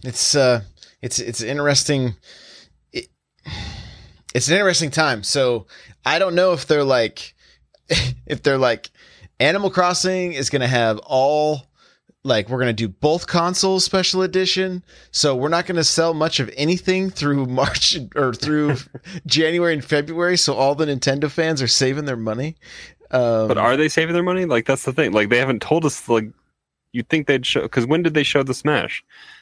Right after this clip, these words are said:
Speaker 2: They showed the Smash, uh, special edition at E three, and it didn't come out until December, right?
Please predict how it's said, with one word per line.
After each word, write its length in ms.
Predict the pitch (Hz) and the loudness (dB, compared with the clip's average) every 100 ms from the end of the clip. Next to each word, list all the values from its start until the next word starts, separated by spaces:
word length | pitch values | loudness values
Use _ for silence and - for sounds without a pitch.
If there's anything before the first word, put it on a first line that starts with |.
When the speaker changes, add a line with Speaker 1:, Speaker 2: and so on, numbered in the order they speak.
| _ | _
Speaker 2:
They 100 | 113 | 0
showed 240 | - 151 | 2 0
the 60 | 135 | -2
Smash, 600 | - 131 135 139 - - - | 0 2 2 0 -4 -8 -4
uh, 260 | 113 113 110 | 0 2 2
special 340 | - 120 123 | 0 2 2
edition 380 | 113 110 - - - | 2 0 -2 -4 -2
at 180 | 110 117 | 0 2
E 120 | 107 | 0
three, 300 | - 127 113 | -2 0 2
and 80 | 92 | 0
it 80 | |
didn't 200 | 87 95 | -2 -6
come 140 | 92 101 | -2 0
out 120 | 90 | 0
until 200 | 95 90 | 0 -2
December, 500 | 85 - 113 - - _ _ _ _ _ _ | -2 -4 -6 -8 -18 _ _ _ _ _ _
right? 280 | 95 135 | 0 0